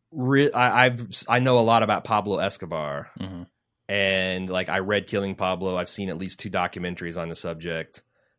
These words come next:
Speaker 1: And I've read books about this thing, like, fictional books set in that same thing. Uh, and I feel like a lot of st-, I, I don't know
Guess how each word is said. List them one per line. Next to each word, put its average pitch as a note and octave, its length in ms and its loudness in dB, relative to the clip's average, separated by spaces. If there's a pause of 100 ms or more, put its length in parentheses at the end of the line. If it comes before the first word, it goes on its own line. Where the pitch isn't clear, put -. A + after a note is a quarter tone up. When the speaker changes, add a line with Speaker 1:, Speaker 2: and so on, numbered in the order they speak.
(120)
Speaker 1:
And F#2 880 -2 (120)
I've F2+ 260 -6
read F#2+ 280 -4
books F#2+ 320 -4
about F2+ 580 -2
this E2+ 640 -8
thing, E2 260 -6
like, D#2+ 160 -10
fictional F#2+ 380 -8
books E2 260 -10
set F2 160 -6
in E2 60 -12
that E2 140 -8
same E2+ 260 -10
thing. D#2+ 420 -10 (460)
Uh, F#2 560 -2 (120)
and G#2 160 -6
I G#2+ 100 0
feel C#3 200 -2
like A#2+ 340 2
a A2+ 60 -4
lot A#2+ 280 4
of A#2 120 2
st-, - 160 -6
I, A#2 200 2
I - 20 4
don't B2+ 260 0
know A#2+ 360 2